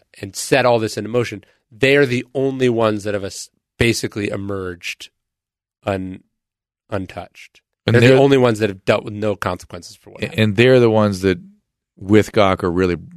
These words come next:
Speaker 2: really did horrible
Speaker 1: Yeah.
Speaker 2: things.
Speaker 1: And, and look, the media runs stolen things all the time, I think, uh, often for legitimate reasons. So it is, I, I do think Gawker did something wrong here, but Gawker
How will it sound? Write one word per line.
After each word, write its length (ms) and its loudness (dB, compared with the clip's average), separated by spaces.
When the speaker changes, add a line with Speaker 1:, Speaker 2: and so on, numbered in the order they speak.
Speaker 2:
really 360 2
did 280 -6
horrible 300 -4
Speaker 1:
Yeah. 220 -2
Speaker 2:
things. 160 -20
Speaker 1:
And, 280 0
and 200 0
look, 260 0
the 320 -8
media 320 4
runs 340 2
stolen 560 2
things 340 0
all 140 4
the 120 -4
time, 440 -2
I 80 2
think, 260 -4
uh, 100 0
often 380 2
for 160 -4
legitimate 480 2
reasons. 300 0
So 160 2
it 120 4
is, 380 2
I, 140 -4
I 120 -2
do 180 -2
think 240 0
Gawker 420 0
did 220 0
something 400 -4
wrong 280 2
here, 300 -12
but 220 -2
Gawker 440 0